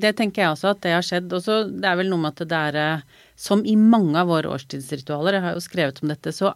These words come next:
er det i dag faktisk handelsstanden som tar litt sånn, eh, hånden på rattet og styrer oss veldig sånn hardt, fordi det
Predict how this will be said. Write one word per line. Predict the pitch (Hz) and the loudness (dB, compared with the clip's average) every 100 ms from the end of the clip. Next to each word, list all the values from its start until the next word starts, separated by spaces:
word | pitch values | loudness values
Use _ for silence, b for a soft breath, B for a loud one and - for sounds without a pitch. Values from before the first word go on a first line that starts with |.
| - | -4
er | 156 147 151 | -8 -6 -6
det | - | -8
i | 196 | -6
dag | 170 156 175 | -4 -2 -4
faktisk | - 170 180 180 - | -8 -10 -10 -10 -8
handelsstanden | 175 147 147 170 - 170 180 | -4 -4 -4 -6 -4 -2 -2
som | - 208 | -4 -6
tar | - 156 165 | -6 -6 -4
litt | 190 | -4
sånn, | - 175 180 190 b b b b b b - | -4 -2 -2 -2 b b b b b b -6
eh, | 170 180 135 - - | -2 -2 -4 -10 -6
hånden | 175 165 190 | -2 0 -2
på | 190 214 | -2 -4
rattet | 180 _ 285 285 | -4 _ 0 0
og | 226 | -4
styrer | - - 254 208 156 143 165 | -6 0 0 0 -2 -2 -2
oss | 220 - | -2 -4
veldig | 196 175 | -6 -4
sånn | 180 185 185 190 180 | -4 -2 -2 -4 -4
hardt, | 285 - | -6 -6
fordi | - 247 | -4 -4
det | 233 | -2